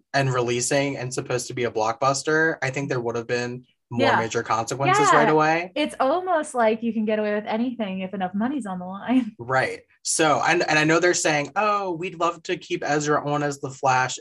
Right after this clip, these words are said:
Speaker 1: It could happen. I don't believe that. I, even if it makes decent amount of money, I think Ezra's done. I think they're not saying it because they don't wanna damage the movie. Like, no one's
Speaker 2: Mm-hmm.
Speaker 1: gonna wanna go if they know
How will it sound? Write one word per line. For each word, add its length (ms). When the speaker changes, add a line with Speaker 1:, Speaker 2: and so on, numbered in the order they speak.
Speaker 1:
It 220
could 240
happen. 720
I 140
don't 140
believe 280
that. 280
I, 260
even 240
if 140
it 80
makes 340
decent 340
amount 220
of 40
money, 360
I 120
think 180
Ezra's 420
done. 380
I 100
think 160
they're 120
not 220
saying 340
it 220
because 180
they 100
don't 180
wanna 180
damage 540
the 100
movie. 640
Like, 260
no 160
one's 200
Speaker 2:
Mm-hmm. 100
Speaker 1:
gonna 100
wanna 160
go 260
if 60
they 120
know 260